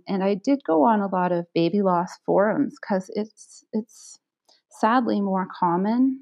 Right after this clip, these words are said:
than you may think. Um, and I found it helpful learning from the journeys of others. And I even found myself, once I was a little further along in the grief process, I was able to kind of give advice and try to help support others online as well.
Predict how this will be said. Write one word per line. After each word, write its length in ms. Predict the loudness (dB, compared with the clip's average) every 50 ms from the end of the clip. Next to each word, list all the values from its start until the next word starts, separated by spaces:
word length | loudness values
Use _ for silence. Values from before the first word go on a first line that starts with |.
| _ -4
than 180 | -4 -2 0
you 80 | 0 -2
may 220 | -2 -4 -4 -6 -6 -4
think. 320 | -2 -2 0 -2 -4 -8 -12 -20 _ _ -10
Um, 380 | -8 -6 -6 -4 -4 -6 -6 -8 _ -20 -20 -20 -20 _ _ _
and 160 | 0 2 2
I 100 | 2 2
found 260 | 2 0 0 0 0 0
it 120 | 0 -2
helpful 480 | -2 -2 -4 -4 -4 _ -4 -2 -2 -2
learning 500 | -2 -2 -2 0 0 0 -2 -2 -4 -6 -8 _
from 240 | -4 -2 0 0 -2
the 80 | -2
journeys 440 | -4 -4 -4 -2 0 0 -2 -2 -4
of 60 | -6 -4
others. 480 | -4 -4 -2 -2 -4 -4 -4 -4 -6 -6
And 180 | -6 -6 -6 -6 -8 -8
I 100 | -6 -4
even 280 | -4 -4 -4 -4 -4 -4
found 280 | -4 -2 -2 -2 -2
myself, 480 | -4 -4 -6 -8 -6 -6 -6 -6 -6 -8 _ _ _ _ _ -20 -20 _ _ _
once 200 | -4 -4 -2 -2
I 80 | -2 -2
was 160 | -2 -2 -4
a 40 | -4
little 280 | -4 -2 -2 -4 -6 -6
further 300 | -4 -4 -2 -2 -2 -2
along 400 | -2 -2 -2 -2 -2 -2 -2 -2
in 80 | -4 -4
the 80 | -4 -6
grief 280 | -4 -4 -4 -4 -6 _ _
process, 540 | _ -4 -4 -4 -4 -6 -6 -6 -6 -6 -6 -6
I 100 | -6 -4
was 140 | -4 -4 -4
able 280 | -4 -2 -2 -4 -8
to 140 | -8 -12 -14
kind 240 | -10 -8 -6 -6 -6
of 120 | -8 -8
give 160 | -8 -8 -8
advice 400 | -8 -10 -8 -6 -4 -4 -4 -6
and 120 | -6 -8 -8
try 200 | -6 -6 -6 -6
to 60 | -6
help 220 | -6 -8 -8 -10
support 380 | _ -16 -16 -12 -10 -8 -6 -6
others 320 | -6 -6 -8 -8 -8 -8
online 480 | -8 -8 -8 -6 -6 -6 -6 -6 -6 -8
as 120 | -10 -10 _
well. 320 | -12 -12 -12 -10 -12 -14